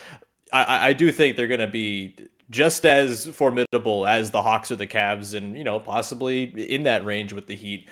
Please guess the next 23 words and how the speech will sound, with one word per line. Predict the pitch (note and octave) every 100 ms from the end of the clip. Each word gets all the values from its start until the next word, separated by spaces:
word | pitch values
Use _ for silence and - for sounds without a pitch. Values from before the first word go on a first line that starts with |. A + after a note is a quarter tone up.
| - _
or | A2
the | G#2
Nets, | F#2+ A2+ G#2+ -
those | G2 -
sort | G#2+ G2
of | -
two | A#2 G2+
weirdo | G2+ G2+ G#2 G2 G2+
teams | G2 G2+ G2
that | G2 -
we |
can't | G2+ G#2+ -
quite | - G2 -
pin | G#2+ F#2+
down | G#2+ A2+ F#2+
as | F#2+
opposed | F#2 F#2+ -
to |
the | F#2
top | - G2+ -
three. | B2 A#2 F2+
Like, | F#2+
it, | A#2+ -